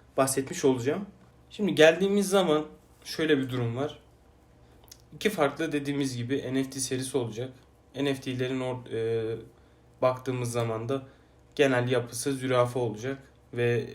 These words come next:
etrafındaki, bakın mesela burada yeşil ve morlu bir yapı var. Sadece buranın rengin değişecek ya da şuradaki masket farklı olacak. Aynı şekilde bura için de geçerli. Arka plan farklı olacak ya da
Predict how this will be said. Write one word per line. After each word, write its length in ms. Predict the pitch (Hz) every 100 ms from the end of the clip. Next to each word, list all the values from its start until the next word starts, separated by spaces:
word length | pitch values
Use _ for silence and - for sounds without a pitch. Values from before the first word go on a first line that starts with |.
| -
etrafındaki, 800 | 127 - 117 117 107 107 113 120
bakın 220 | 120 120
mesela 340 | 120 120 117
burada 360 | 117 120 120 120 - - - -
yeşil 400 | 120 120 135 120
ve 80 | 120
morlu 420 | 120 120 123 120
bir 60 |
yapı 280 | 110 101 117
var. 200 | 127 147 - - - - _ -
Sadece 320 | 139 131 131
buranın 340 | 131 127 127 120
rengin 360 | 123 127 127
değişecek 540 | 113 98 - 113 110 -
ya 140 | 117
da 320 | 117 117 117 -
şuradaki 460 | - 120 117 117
masket 560 | 120 117 117 - 120 117
farklı 400 | - 113 113 139
olacak. 400 | 120 107 101 117 - - - - - -
Aynı 260 | 131 127 123
şekilde 460 | - 127 127 127
bura 180 | 123 131
için 260 | 120 143 123
de 80 |
geçerli. 460 | 107 107 - 104 110
Arka 320 | 113 113 117
plan 240 | 117 120 117
farklı 400 | 120 117 - 127
olacak 520 | 127 123 127 123 -
ya 120 | 113
da 180 | 117